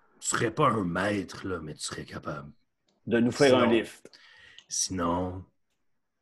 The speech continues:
Speaker 1: c'est moi qui l'ai envoyé dans le plan matériel la première fois. Je peux le refaire.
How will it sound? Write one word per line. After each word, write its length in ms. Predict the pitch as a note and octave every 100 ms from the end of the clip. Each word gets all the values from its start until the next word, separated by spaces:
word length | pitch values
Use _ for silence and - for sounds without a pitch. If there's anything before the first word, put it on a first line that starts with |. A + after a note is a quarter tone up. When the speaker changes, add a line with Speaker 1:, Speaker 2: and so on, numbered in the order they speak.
| _ _
Speaker 1:
c'est 240 | - - F#2
moi 200 | D#2+ D#2+
qui 100 | F2+
l'ai 60 |
envoyé 260 | D#2+ D#2 E2
dans 80 | E2
le 80 | D#2+
plan 160 | - E2+
matériel 480 | E2 - E2 D#2+ D#2+
la 120 | D#2
première 360 | - E2 D#2
fois. 260 | - F2+ D#2
Je 100 | -
peux 100 | -
le 60 | E2+
refaire. 640 | D#2+ D#2 - D#2 C#2+ -